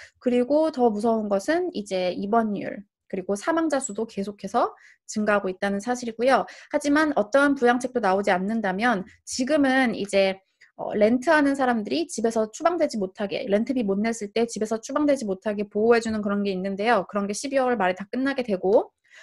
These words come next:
또 이제 미국의 학자금 대출 갚는 것도 지금 미뤄지고 이런 게 있는데, 그런 것들이 전부 십이월에 끝나게 되는 그런 상황입니다.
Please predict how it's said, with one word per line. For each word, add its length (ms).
또 80
이제 140
미국의 380
학자금 500
대출 360
갚는 320
것도 320
지금 220
미뤄지고 460
이런 180
게 120
있는데, 320
그런 220
것들이 340
전부 320
십이월에 560
끝나게 420
되는 300
그런 180
상황입니다. 840